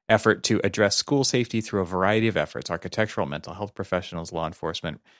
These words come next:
resources, et cetera, including design." And so basically this whole thing its call to action at the end is, "Go read this website." And it's like, um,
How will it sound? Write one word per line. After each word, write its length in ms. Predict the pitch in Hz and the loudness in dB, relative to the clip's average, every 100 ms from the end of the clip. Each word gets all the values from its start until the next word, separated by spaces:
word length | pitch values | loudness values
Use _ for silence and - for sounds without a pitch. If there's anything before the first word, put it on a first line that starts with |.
| _ _ _ | _ _ _
resources, 600 | 113 107 110 101 - 98 | 4 4 4 4 2 0
et 120 | 92 - | -2 -2
cetera, 360 | 85 87 85 | 0 0 0
including 480 | 85 85 - 85 85 | -2 -6 -6 -6 -6
design." 520 | 82 82 85 78 85 - | -6 -2 -2 -2 -6 -6
And 120 | 107 | 0
so 140 | 120 | 2
basically 520 | 104 123 143 160 123 101 | 4 4 4 2 2 2
this 200 | 92 - | 0 0
whole 160 | 101 | -2
thing 420 | - 113 104 92 - _ _ _ - | 2 2 2 0 -6 _ _ _ -6
its 120 | 95 | -6
call 360 | - - 113 107 | -6 0 4 4
to 180 | 92 95 | 4 4
action 420 | 110 - - 85 | 4 2 -2 -4
at 120 | - | -4
the 160 | 87 - | -4 0
end 240 | 135 113 | 2 4
is, 240 | 87 85 - _ _ _ _ _ | 4 2 -6 _ _ _ _ _
"Go 80 | - | 0
read 220 | 87 85 | 2 0
this 160 | 92 - | -2 4
website." 480 | 135 143 - 80 - | 4 4 2 -2 -2
And 300 | 117 110 101 - - _ _ _ _ _ _ _ _ _ | 0 2 0 -2 -16 _ _ _ _ _ _ _ _ _
it's 220 | 156 139 | 2 6
like, 320 | 143 131 - - | 8 8 4 -6
um, 500 | - 135 123 113 110 | 2 6 6 4 2